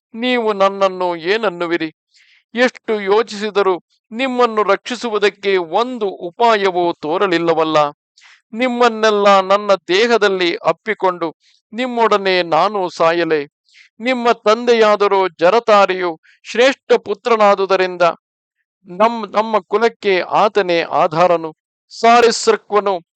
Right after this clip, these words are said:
ತನ್ನ ಸಂತತಿಯಿಂದ ಪಿತೃವಂಶವನ್ನು ವೃದ್ಧಿಪಡಿಸುವವನು. ಸ್ತಂಭಮಿತ್ರನು ತಪಸ್ವಿ, ದ್ರೋಣನು ಬ್ರಹ್ಮಜ್ಞಾನಿಗಳಲ್ಲಿ ಮೇಲೆನಿಸುವನು ಎಂದು ಹೇಳಿಯೂ ನಿರ್ದಯವಾಗಿ ನಿಮ್ಮನ್ನು ಬಿಟ್ಟು ಹೊರಟು ಹೋದನು.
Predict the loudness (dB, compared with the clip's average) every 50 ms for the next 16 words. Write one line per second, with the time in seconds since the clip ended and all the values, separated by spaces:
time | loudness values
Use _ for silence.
0 | _ _ -4 -4 -2 0 0 0 2 0 -2 0 2 0 2 2 2 0 0 -2
1 | 0 2 4 4 4 2 -2 -10 -8 -6 -4 0 0 0 0 0 2 2 4 4
2 | 2 0 0 -4 -4 -4 -4 -6 -8 -6 -6 -8 -4 -4 -4 -4 -4 -4 -2 -2
3 | -2 -2 -2 -6 -8 -12 _ _ _ _ _ _ -18 -6 0 0 0 2 2 2
4 | 0 2 2 0 -2 0 2 2 2 4 2 -2 -2 -6 _ _ _ _ _ _
5 | _ _ _ _ _ _ _ _ _ _ _ _ _ _ _ _ -2 -2 0 0
6 | -2 -2 -2 -4 -6 -6 -6 -8 _ _ _ _ _ _ -8 -2 0 2 2 4
7 | 4 2 2 2 0 -2 -2 -2 0 0 0 0 0 -4 -2 0 0 2 2 2
8 | 2 0 2 2 2 2 2 2 0 0 0 -2 0 0 2 2 0 -2 -2 -4
9 | -4 -2 -2 -2 0 0 -2 -2 -2 -2 -4 -4 -2 -6 -8 -6 -2 -2 -2 -2
10 | -2 -4 -6 -8 -8 -10 _ _ -20 -20 _ _ -16 -12 -6 -2 -2 -2 -2 -4
11 | -8 -2 0 2 2 2 2 4 2 2 2 0 -2 -2 -2 -2 -4 -8 -8 -8
12 | -4 -2 -2 -2 -2 -2 -4 -4 -4 -4 -6 -8 -8 -8 _ -10 -6 -6 -6 -6
13 | -6 -6 -4 -4 -4 -4 -6 -6 -2 -2 -2 -2 -4 -8 -10